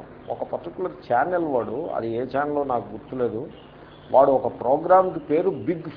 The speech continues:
ఫైట్ అని పేరు పెట్టాడు. ఎంత తప్పు చూడండి ఆ పేరు, ఎంత తప్పు పేరో చూడండి. సమాజాన్ని చెడగొట్టడం ఇలాగే. మనం ఏమని చెప్పి చేయాలంటే, దానికి పేరు ఎలా పెట్టాలి? ఏదో మీనింగ్ఫుల్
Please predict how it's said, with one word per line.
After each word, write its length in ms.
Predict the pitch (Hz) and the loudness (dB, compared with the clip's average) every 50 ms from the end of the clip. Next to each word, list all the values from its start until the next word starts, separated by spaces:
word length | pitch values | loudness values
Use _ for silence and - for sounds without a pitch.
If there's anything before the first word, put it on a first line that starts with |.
| - - | 2 6
ఫైట్ 320 | 151 160 185 185 180 - 175 | 6 8 8 6 0 -4 -6
అని 140 | 156 147 | -6 -4
పేరు 160 | 131 123 117 120 | -6 -8 -8 -8
పెట్టాడు. 400 | 120 113 - - - - - - - - - - - - - - - - - 175 - - - - - 98 - - - - - - - 110 | -12 -16 -18 -18 -20 -20 -20 -20 -20 -20 -20 -20 -20 -20 -20 -20 -20 -20 -20 -20 -20 -18 -18 -18 -18 -18 -18 -20 -20 -20 -20 -18 -14 -12
ఎంత 220 | 107 113 120 135 147 - 117 | -10 -10 -10 -10 -12 -4 -2
తప్పు 300 | 131 127 - - 175 165 143 | -2 -2 -2 -4 -6 -4 -4
చూడండి 280 | 151 156 156 156 147 143 | -4 -4 -4 -2 -2 -2
ఆ 40 | 131 | -2
పేరు, 320 | - - 127 131 135 143 139 - - - - - - - 123 131 135 147 156 - - - - - - - - - - - 202 185 - - - - - - - - | -2 -4 -6 -8 -8 -8 -12 -14 -16 -18 -18 -18 -18 -18 -18 -18 -16 -16 -18 -18 -18 -20 -20 -20 -20 -20 -20 -20 -18 -16 -16 -16 -16 -16 -18 -20 -20 -16 -14 -12
ఎంత 200 | 107 123 123 156 | -12 -4 -2 -2
తప్పు 380 | 147 - 139 127 131 - 160 | -2 0 -2 -2 -2 -6 -10
పేరో 320 | 156 151 156 156 147 151 143 143 | -6 -2 0 0 2 0 -2 -2
చూడండి. 320 | 139 135 135 139 147 147 - - - - | -6 -8 -8 -8 -10 -10 -12 -12 -12 -12
సమాజాన్ని 580 | 117 123 139 156 156 156 175 175 175 175 170 | -4 0 2 2 4 6 4 4 4 2 -2
చెడగొట్టడం 680 | - - 135 135 147 147 156 147 147 151 151 147 143 | -2 -2 0 0 2 0 0 -2 -2 -6 -6 -4 -4
ఇలాగే. 320 | 127 120 110 107 104 - - - - - - - - - - - - - - - - - - - - - - - - | -4 -4 -6 -6 -8 -10 -14 -16 -18 -20 -20 -20 -20 -20 -20 -20 -20 -20 -20 -20 -20 -20 -20 -20 -20 -20 -20 -18 -12
మనం 320 | 113 120 131 131 120 107 107 | -6 -4 -2 -2 -2 -2 -4
ఏమని 200 | 117 131 135 135 | -4 -4 -4 -4
చెప్పి 320 | 135 - - - - 120 | -6 -6 -10 -10 -4 0
చేయాలంటే, 720 | 123 131 135 131 120 113 104 - 113 135 165 214 269 277 - - - - - - - - - - | 4 4 4 4 2 0 -4 -4 -2 -2 -2 -2 -4 -8 -12 -16 -20 -20 -20 -20 -20 -20 -8 -4
దానికి 240 | 107 117 131 127 117 | -2 -2 -2 -4 -6
పేరు 260 | 104 117 127 139 143 | -4 -2 -2 2 2
ఎలా 180 | 156 147 147 143 | 4 4 4 4
పెట్టాలి? 360 | 131 143 139 - 147 139 123 | 2 2 0 0 0 2 2
ఏదో 200 | 123 131 185 208 | 2 2 2 2
మీనింగ్ఫుల్ 640 | 196 156 131 127 139 170 190 202 202 - 147 180 | 2 0 0 0 0 0 0 0 -2 -2 -2 -4